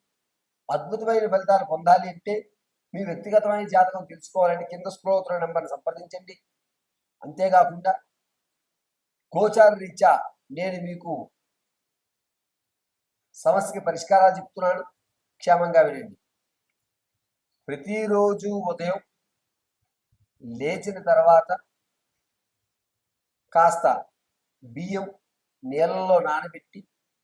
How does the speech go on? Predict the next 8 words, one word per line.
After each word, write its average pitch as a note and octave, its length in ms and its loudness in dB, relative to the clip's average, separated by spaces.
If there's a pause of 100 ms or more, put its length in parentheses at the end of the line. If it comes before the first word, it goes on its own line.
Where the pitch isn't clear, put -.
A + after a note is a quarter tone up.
(220)
తర్వాత F#3 320 6
మీ G3 260 -8
కాలకృత్యాలు F3+ 800 0
ముగించుకుని, E3+ 540 -12 (640)
ఆ D#3+ 140 0
నానినటువంటి G3+ 880 -6 (100)
బియ్యంలో E3+ 540 -10 (1500)
కాస్త D#3+ 640 0